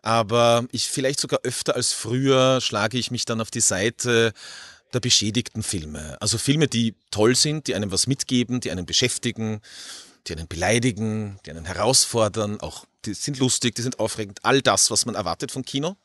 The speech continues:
Aber sie kommen vielleicht aus Produktionszusammenhängen, die man, ja, wir leben hier im Westen, man ist westliches Kino gewöhnt, man ist Kino gewöhnt, das zumindest zwei Millionen Euro kostet und so weiter und so fort. Es gibt natürlich Ausnahmen, das weiß ich,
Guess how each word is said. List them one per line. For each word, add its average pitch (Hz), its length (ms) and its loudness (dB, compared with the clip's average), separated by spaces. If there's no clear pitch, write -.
Aber 135 120 2
sie 156 80 2
kommen 147 300 2
vielleicht 131 260 4
aus 135 80 2
Produktionszusammenhängen, 123 1400 0
die 135 100 2
man, 123 440 2
ja, 98 320 -2
wir 113 80 -2
leben 104 240 -6
hier 98 240 -6
im 87 120 -8
Westen, 131 460 2
man 110 120 -4
ist 90 140 -4
westliches - 460 -2
Kino 151 260 0
gewöhnt, 117 520 0
man 104 80 -6
ist 101 160 -4
Kino 113 240 -4
gewöhnt, 101 360 -2
das 104 120 -4
zumindest 104 420 -2
zwei 87 160 0
Millionen 85 440 -8
Euro 123 280 4
kostet - 480 -2
und 104 140 -2
so 95 120 -2
weiter 78 280 -6
und 78 80 -8
so 82 80 -6
fort. - 180 -6
Es - 80 -4
gibt - 160 -12
natürlich 85 260 -8
Ausnahmen, 98 380 -2
das 85 140 -8
weiß 92 220 -2
ich, 104 120 -4